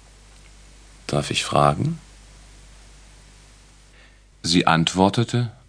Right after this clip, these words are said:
und lief zum Seeufer. Wir lagen auf der Wiese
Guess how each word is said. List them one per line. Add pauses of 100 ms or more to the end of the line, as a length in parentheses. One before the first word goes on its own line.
(200)
und
lief
zum
Seeufer. (1500)
Wir
lagen
auf
der
Wiese